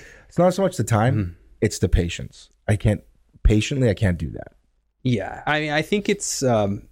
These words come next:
Speaker 2: it's, it's, there's so much nuance to,
Speaker 1: Mm-hmm.
Speaker 2: to landlording. Like, to say it's all good or all bad, uh, I, I could say, like, I've had horrendous experiences, and then I've also had great experiences.
Speaker 1: Yeah, we've had a couple of really good tenants too.
Speaker 2: The horrendous experiences came early on, and I, I totally blame those on me.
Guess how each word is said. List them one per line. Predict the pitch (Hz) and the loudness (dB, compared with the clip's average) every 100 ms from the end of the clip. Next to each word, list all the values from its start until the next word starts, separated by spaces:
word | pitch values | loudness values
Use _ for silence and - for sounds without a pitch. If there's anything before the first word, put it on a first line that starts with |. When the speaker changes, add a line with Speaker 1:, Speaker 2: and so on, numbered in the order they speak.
| - - | -8 0
Speaker 2:
it's, | 143 - | 0 0
it's, | 147 - | -2 2
there's | 151 143 | 2 4
so | 175 | 2
much | 170 - | 2 0
nuance | 98 85 87 - - | 0 0 -2 -2 -2
to, | 101 92 98 | 0 2 2
Speaker 1:
Mm-hmm. | 101 | 4
Speaker 2:
to | 98 | 4
landlording. | 90 90 87 87 90 87 95 98 | 2 0 0 0 0 0 0 0
Like, | |
to | 101 107 | 0 0
say | 113 104 | 2 2
it's | - | 0
all | 92 92 | -4 -2
good | 92 92 | 0 2
or | 92 | 4
all | 90 87 | 2 2
bad, | 90 90 90 90 101 - | 2 2 0 -2 -6 -8
uh, | 95 90 - | -4 -4 0
I, | 104 104 | 0 0
I | 104 | -2
could | - - | -2 -2
say, | - 101 95 | 2 2 2
like, | 92 | 2
I've | 95 90 | 0 0
had | 85 | -2
horrendous | 87 85 107 135 135 | -2 0 2 2 -2
experiences, | - 143 135 127 131 123 | -2 0 2 2 0 0
and | 147 | -2
then | |
I've | 151 | 0
also | 151 151 | 0 0
had | 147 131 | 0 0
great | 113 123 147 | 2 2 0
experiences. | - - 87 107 110 | -6 -6 0 4 6
Speaker 1:
Yeah, | 131 | 4
we've | 104 | 4
had | 127 | 2
a | 107 | 2
couple | 110 98 | 2 2
of | 95 | 4
really | 101 104 | 4 4
good | 98 85 | 2 2
tenants | 104 95 - | 2 2 0
too. | 120 127 - | 0 0 0
Speaker 2:
The | 117 | 0
horrendous | 107 117 147 180 160 | 2 4 4 2 0
experiences | - - 107 101 104 | -2 0 2 2 -2
came | - 98 | 0 0
early | 101 101 98 | 2 4 6
on, | 95 87 95 92 113 | 4 0 -4 -2 0
and | 107 | 0
I, | 101 107 110 107 | 0 -2 0 0
I | 104 - | -2 -4
totally | - - 135 110 | -4 2 4 4
blame | 98 98 95 | 2 0 2
those | 92 92 | 0 0
on | 92 | 0
me. | 95 98 | 0 -2